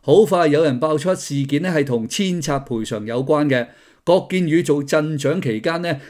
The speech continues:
就拆咗安耀雄間屋，本來就話賠償一百萬嘅，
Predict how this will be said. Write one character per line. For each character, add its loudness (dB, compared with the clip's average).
就 -2
拆 0
咗 2
安 0
耀 4
雄 -2
間 0
屋， 0
本 6
來 2
就 2
話 4
賠 2
償 -2
一 2
百 -2
萬 -2
嘅， 0